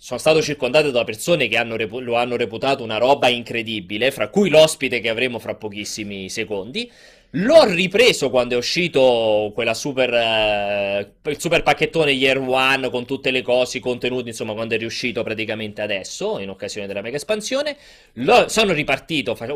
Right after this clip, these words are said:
sfruttando il fatto che si poteva ripartire direttamente dal livello a venti, c'era la gio-, insomma, il potenziamento automatico. L'ho giocato un'altra manciata di ore e mi ha risfranta-, frantumato totalmente i testicoli, quindi questo ho detto, "Ok, è evidente che io,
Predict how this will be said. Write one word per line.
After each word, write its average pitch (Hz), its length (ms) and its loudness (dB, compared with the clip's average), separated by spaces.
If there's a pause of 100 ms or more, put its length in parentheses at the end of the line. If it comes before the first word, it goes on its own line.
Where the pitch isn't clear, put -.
sfruttando - 520 -2
il - 80 -4
fatto 151 200 2
che 123 60 -6
si 123 140 -6
poteva 139 240 2
ripartire 127 480 -2
direttamente 123 420 -6
dal 120 100 2
livello 120 260 0
a 117 40 -2
venti, 117 460 -2
c'era 110 440 -4
la 110 120 -4
gio-, 117 140 -8
insomma, 113 280 -10
il 110 80 -6
potenziamento 131 520 -4
automatico. 294 440 -2 (320)
L'ho 180 140 -2
giocato 180 320 2
un'altra 180 240 -2
manciata 277 240 0
di 294 80 -4
ore 311 140 4
e 233 40 0
mi 220 120 0
ha 214 60 4
risfranta-, 185 760 0
frantumato 165 640 -2
totalmente 143 500 -2
i 123 60 -4
testicoli, 127 580 -4
quindi 160 300 -2
questo 135 240 -2
ho - 20 -6
detto, 117 200 -4
"Ok, 135 140 -2 (160)
è 98 120 -4
evidente 147 420 0
che 123 100 0
io, 139 420 2